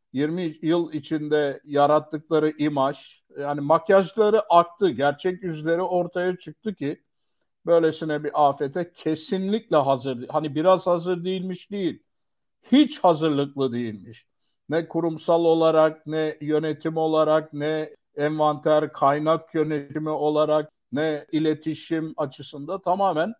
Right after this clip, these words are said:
şeyde yakalandılar. Yani offside'a düştüler. Şimdi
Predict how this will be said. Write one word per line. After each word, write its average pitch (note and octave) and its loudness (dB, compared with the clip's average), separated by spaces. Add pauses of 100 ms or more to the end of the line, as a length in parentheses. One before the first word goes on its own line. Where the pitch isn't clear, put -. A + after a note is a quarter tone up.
(200)
şeyde F#3+ 0
yakalandılar. B2 -4
Yani C3 -10
offside'a D#3 0
düştüler. C3+ -6
Şimdi F3 -4